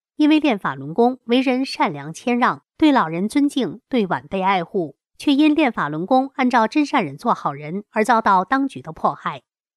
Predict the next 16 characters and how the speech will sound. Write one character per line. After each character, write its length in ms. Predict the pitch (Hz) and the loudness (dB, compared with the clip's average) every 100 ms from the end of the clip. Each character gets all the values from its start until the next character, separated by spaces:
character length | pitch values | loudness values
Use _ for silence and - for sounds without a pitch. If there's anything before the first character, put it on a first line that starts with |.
| _ | _
据 120 | - | -6
悉， 320 | 208 - 226 240 | -4 -2 -2 -2
该 140 | - 311 | 0 0
村 240 | - 311 | 2 2
党 160 | 240 151 | 2 -2
干 220 | 208 185 | -2 0
部 200 | 180 175 | 0 -2
受 220 | 175 269 | 0 0
处 180 | - - | -2 -6
分， 280 | - 208 156 - | -2 -2 -2 2
劳 180 | 240 | 4
保 240 | 294 196 143 | 4 2 -2
都 160 | - | -2
被 140 | 214 160 | -2 -4
停 200 | - 135 | -8 -6
发。 300 | 208 190 | 0 2